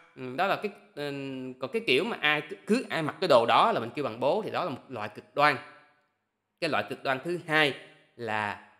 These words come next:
mọi, nhìn không biết ai là bố hết, cứ mọi người đều là bố sạch. Ông già, bà trẻ, ông hàng xóm, tới ông bán nước tương, bà bán nước mắm cứ kêu bằng bố hết.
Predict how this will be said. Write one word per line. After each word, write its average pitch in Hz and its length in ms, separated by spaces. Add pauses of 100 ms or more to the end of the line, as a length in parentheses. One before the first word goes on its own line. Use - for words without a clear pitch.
(160)
mọi, 123 340 (360)
nhìn 131 400 (100)
không 151 260
biết 180 240
ai 127 240
là 113 120
bố 123 220
hết, 170 160 (120)
cứ 208 240
mọi 113 200
người 110 180
đều 107 160
là 95 100
bố 160 300
sạch. - 200 (720)
Ông 131 280
già, 104 320
bà 101 220
trẻ, 110 400
ông 127 200
hàng 107 340
xóm, 190 480 (300)
tới 147 100
ông 131 180
bán 156 180
nước 180 120 (140)
tương, 151 300
bà 101 80
bán 123 180
nước - 140
mắm 175 280
cứ 202 260
kêu 135 120
bằng 104 160
bố 147 260
hết. 202 160